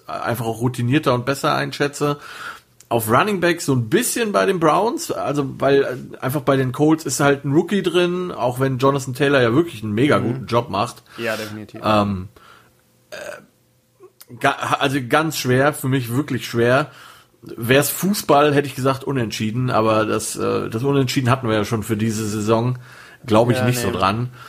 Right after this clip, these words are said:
Speaker 2: Also ich werde
Speaker 1: Ähm.
Speaker 2: auf keinen Fall auf einen Tie setzen, aber ich persönlich,
Speaker 1: <laughs>
Speaker 2: ich hoffe einfach drauf, dass Baker Mayfield, ähm, irgendwie, äh, wo auch immer er es hernimmt, so ein bisschen Spritzigkeit findet und ein bisschen
Speaker 1: Ja.
Speaker 2: Kreativität in seiner, in seinem Passplay. Und vielleicht
Speaker 1: Okay.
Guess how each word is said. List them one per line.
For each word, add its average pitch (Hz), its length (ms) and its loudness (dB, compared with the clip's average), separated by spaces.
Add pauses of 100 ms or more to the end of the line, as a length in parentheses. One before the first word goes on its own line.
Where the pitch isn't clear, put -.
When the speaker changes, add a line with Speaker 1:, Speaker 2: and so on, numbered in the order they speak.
(280)
Speaker 2:
Also 123 160 0
ich 113 40 6
werde 110 240 4
Speaker 1:
Ähm. 113 60 0
Speaker 2:
auf 110 60 -2
keinen 151 200 0
Fall 147 140 0
auf 139 80 0
einen 139 100 -8
Tie 139 280 -2
setzen, 123 360 -2
aber 123 200 -2
ich - 120 -10
persönlich, 139 500 0
Speaker 1:
<laughs> - 40 -20
Speaker 2:
ich - 160 -8
hoffe 208 200 4
einfach 180 260 2
drauf, 139 260 0
dass 131 160 -4
Baker 143 280 -2
Mayfield, 127 420 -4 (560)
ähm, 135 320 0 (220)
irgendwie, 175 560 0 (540)
äh, 185 120 -6 (100)
wo 147 160 4
auch 180 80 4
immer 170 200 2
er 156 80 4
es 135 80 -4
hernimmt, 151 340 0
so 147 80 -2
ein 143 40 -2
bisschen 160 200 -4
Spritzigkeit 156 760 -4
findet 139 520 -4
und 139 200 -4
ein 156 60 -8
bisschen 131 200 4
Speaker 1:
Ja. 113 60 0
Speaker 2:
Kreativität 151 600 -4
in 143 120 -6
seiner, 131 360 0
in 135 100 -6
seinem 131 180 -2
Passplay. 117 460 -6 (580)
Und 135 260 -6
vielleicht - 240 2 (120)
Speaker 1:
Okay. - 60 -2